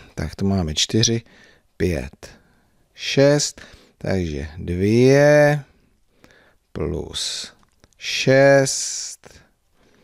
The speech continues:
rovná se osm. No a pokud někdo si tady nechtěl tam kreslit a měl po ruce dopočítadlo,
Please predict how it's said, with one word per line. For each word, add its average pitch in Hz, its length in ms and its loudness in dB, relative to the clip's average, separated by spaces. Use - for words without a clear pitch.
rovná 113 840 2
se 110 720 0
osm. 185 1040 4
No 117 300 2
a 92 80 -2
pokud - 680 -4
někdo 127 380 4
si - 180 -4
tady 120 240 2
nechtěl 117 420 2
tam - 380 -10
kreslit 160 1000 2
a 87 240 -6
měl 139 500 4
po 123 160 4
ruce 117 320 -2
dopočítadlo, 160 1120 2